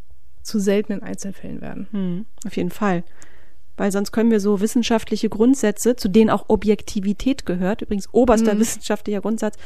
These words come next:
Speaker 1: Ja.
Speaker 2: können wir einfach in die Tonne treten. Und sollte es so weit kommen, dann wird Technologie allem Möglichen dienen, aber bestimmt nicht uns Menschen.
Speaker 1: Oh.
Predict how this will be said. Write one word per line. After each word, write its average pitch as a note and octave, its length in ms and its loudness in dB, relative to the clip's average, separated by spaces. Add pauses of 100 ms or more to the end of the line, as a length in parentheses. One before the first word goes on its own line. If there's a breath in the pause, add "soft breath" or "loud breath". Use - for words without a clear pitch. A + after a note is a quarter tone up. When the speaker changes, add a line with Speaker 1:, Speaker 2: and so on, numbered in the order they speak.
(180 loud breath)
Speaker 1:
Ja. A3+ 80 -4
Speaker 2:
können A3+ 120 2
wir G#3 60 0
einfach G3 180 -4
in G3+ 60 -2
die F#3 80 -2
Tonne D#4+ 240 2
treten. F#3 380 -2 (420 loud breath)
Und A3+ 240 2
sollte A#3 280 2
es A3+ 60 -4
so C#4 120 4
weit C#4+ 180 2
kommen, B3 300 2 (600)
dann A#3 160 6
wird D4 140 4
Technologie A#3 640 2 (140)
allem C4+ 220 8
Möglichen A3+ 460 4
dienen, G#3 280 2 (880 soft breath)
aber G#3 160 0
bestimmt F#3 360 -2
nicht - 260 -4
uns - 180 -4
Menschen. B3+ 340 0 (400)
Speaker 1:
Oh. G#3+ 240 2